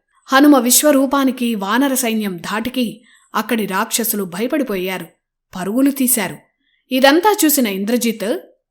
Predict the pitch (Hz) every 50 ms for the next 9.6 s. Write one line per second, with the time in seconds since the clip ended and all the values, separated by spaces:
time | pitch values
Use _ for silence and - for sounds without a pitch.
0 | _ - 208 220 226 262 277 277 277 269 247 247 247 247 240 226 226 226 233 254
1 | 330 339 294 269 254 233 247 277 294 277 277 277 262 240 196 185 180 - 202 180
2 | 165 - - _ _ _ _ _ _ _ - 196 208 226 254 254 247 240 233 226
3 | 233 226 196 196 208 220 254 247 247 226 226 - 220 208 196 185 190 202 233 226
4 | 220 247 240 - 349 392 339 233 - - _ _ _ _ _ - 180 208 214 240
5 | 294 339 359 349 339 - 277 254 254 254 254 254 247 247 240 240 247 196 190 185
6 | 175 214 226 254 277 277 320 302 269 214 202 202 208 202 196 190 196 202 202 190
7 | - - _ _ _ _ _ _ _ _ _ - 240 247 - 262 262 240 240 233
8 | 220 262 285 294 294 277 269 254 262 240 240 - - 240 226 - - 233 220 214
9 | 202 208 202 208 233 254 254 254 247 220 180